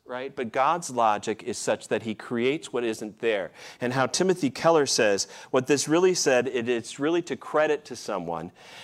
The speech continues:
And to credit something is to confer a status that wasn't there before. So Abraham had no righteousness. He believed God at his promise, and God then gives to him what he doesn't have, that righteousness.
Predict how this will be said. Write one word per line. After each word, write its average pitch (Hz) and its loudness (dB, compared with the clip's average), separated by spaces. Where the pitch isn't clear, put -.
And 120 -2
to 131 2
credit 196 4
something 147 2
is 127 0
to 120 -6
confer 131 0
a 117 2
status 139 0
that 113 -2
wasn't 117 -4
there 107 0
before. 107 -2
So 123 2
Abraham 147 2
had 151 0
no 202 0
righteousness. 110 -4
He 139 -4
believed 139 0
God 151 4
at 151 -2
his 151 -4
promise, 117 -2
and 120 -4
God 139 2
then 123 -2
gives 156 0
to 190 -4
him 127 -2
what 117 0
he 123 -4
doesn't 127 -2
have, 90 -8
that 101 -4
righteousness. - -10